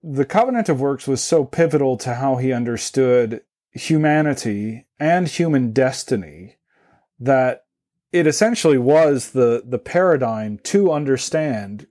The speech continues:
Christ's work. So the, the biblical second Adam theme,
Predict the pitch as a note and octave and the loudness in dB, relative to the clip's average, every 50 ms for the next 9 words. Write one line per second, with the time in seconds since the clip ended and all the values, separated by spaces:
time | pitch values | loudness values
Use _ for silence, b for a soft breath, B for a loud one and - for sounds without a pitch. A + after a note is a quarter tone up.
0 | _ _ - - C#3+ C3+ B2 A#2 - - - A#2+ C3+ B2 - - _ _ _ _ | _ _ -4 -2 -2 -2 -2 -6 -8 -10 -6 -4 -4 -4 -4 -8 _ _ _ _
1 | _ b b b b b b b b b b - - D#3+ D#3+ D3 C3+ B2+ D3 C#3 | _ b b b b b b b b b b -4 0 2 2 2 2 2 2 2
2 | C3 B2+ B2 B2 B2 - - A#2+ C#3 B2+ G#2 G2+ _ - F#3 G#3+ G3 G3+ G3 F#3 | 4 2 2 0 -2 -6 -8 -6 -6 -6 -6 -6 _ 2 2 2 2 2 0 0
3 | D#3 - - A2+ G#2 G#2 A2 C3 - - - - - - F#3 E3+ E3+ - D#3+ C#3 | 0 -2 -4 -10 -8 -8 -10 -12 -12 -10 -6 -4 0 2 2 2 2 0 -4 -4
4 | - - C3+ C#3 D3+ E3+ E3+ D3 B2 A2+ G#2+ - - - F3 F3+ D#3 A2+ F#2 F2+ | -4 -6 -4 0 2 2 2 2 0 -4 -8 -10 -6 -6 -4 -4 -4 -6 -8 -10
5 | F2+ G2+ A2 | -18 -18 -20